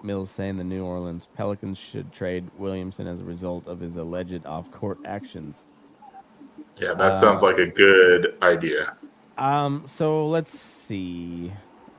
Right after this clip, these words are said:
Speaker 1: Let's see what the actual tweets were. Um,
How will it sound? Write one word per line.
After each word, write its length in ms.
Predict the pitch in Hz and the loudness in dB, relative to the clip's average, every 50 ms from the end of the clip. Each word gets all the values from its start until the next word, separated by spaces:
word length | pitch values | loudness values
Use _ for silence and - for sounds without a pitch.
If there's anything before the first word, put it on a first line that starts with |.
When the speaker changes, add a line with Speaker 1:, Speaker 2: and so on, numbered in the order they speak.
| - - | -12 -6
Speaker 1:
Let's 200 | - 180 208 - | -4 -4 -4 -4
see 220 | - - 208 175 170 | -6 -4 -2 -2 0
what 200 | 156 151 135 131 - - - | 0 -2 -2 -4 -6 -6 -4
the 80 | 120 | -4
actual 520 | 110 110 107 - - 107 101 98 98 92 92 - - - - - - - _ _ _ _ _ _ - | -4 -4 -4 -8 -8 -8 -8 -8 -8 -10 -12 -10 -8 -8 -8 -8 -10 -16 _ _ _ _ _ _ -8
tweets 340 | 107 92 85 - - - | -8 -8 -8 -10 -14 -18
were. 400 | - - 78 73 69 67 65 - - _ _ _ _ _ _ _ _ _ _ _ _ - | -16 -14 -14 -14 -14 -16 -18 -20 -20 _ _ _ _ _ _ _ _ _ _ _ _ -12
Um, 720 | - 104 107 107 110 110 110 110 107 107 107 107 107 104 107 | -6 -2 -2 0 0 0 -2 -2 -2 -4 -4 -6 -8 -8 -10